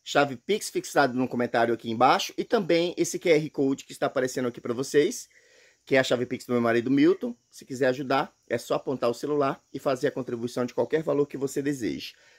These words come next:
O WhatsApp de vendas para que vocês possam comprar plantas e produtos dos Wanda Orquídeas. No início do vídeo, vocês perce-, perdão, no início não, porque esse é o início. Ma-, no, no vídeo adiante, vocês vão perceber o meu plantio da minha ca-, dos meus bebês de Cattleya Máxima,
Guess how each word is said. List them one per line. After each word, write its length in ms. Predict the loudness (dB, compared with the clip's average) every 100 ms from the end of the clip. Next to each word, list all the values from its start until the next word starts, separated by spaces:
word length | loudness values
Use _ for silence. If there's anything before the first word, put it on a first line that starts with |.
| 0
O 80 | 4
WhatsApp 340 | 4 4 0
de 80 | -2
vendas 460 | 2 4 2 0
para 180 | 0 -2
que 80 | -2
vocês 240 | -6 -6
possam 300 | -4 -4 -4
comprar 260 | -8 -6 -6 0
plantas 440 | 2 4 2 -2
e 40 | -4
produtos 380 | -4 -4 -6 -6
dos 160 | -6
Wanda 160 | -2 -4
Orquídeas. 560 | -4 -8 -8 -12 -12 _ -20 -20 -20 _ 4
No 120 | 6
início 320 | 6 4 4
do 120 | 2
vídeo, 440 | 2 2 2 0 2
vocês 480 | 2 2 4 2 2
perce-, 540 | 0 0 4 2 2 _ _ _
perdão, 320 | 2 2 2 2
no 60 |
início 300 | 4 2 2
não, 100 | -2
porque 180 | -2 -2
esse 160 | 0 0
é 20 |
o 20 |
início. 400 | 0 -2 -4 -10 _ _ -16 -2
Ma-, 200 | -2 2
no, 320 | 4 6 4
no 120 | 2
vídeo 380 | 2 0 2 6
adiante, 500 | 4 6 2 2 -2
vocês 280 | -4 -2 -4
vão 160 | -4 -2
perceber 480 | -2 -2 0 2
o 60 | 4
meu 100 | 2
plantio 480 | 2 0 0 -2 2
da 160 | 4 4
minha 260 | 2 0
ca-, 200 | -2 -4
dos 320 | -6 -8 -6 2
meus 160 | 2
bebês 380 | 2 2 4 4
de 80 | 2
Cattleya 280 | -2 2 2
Máxima, 600 | 0 -2 -4 -2 -2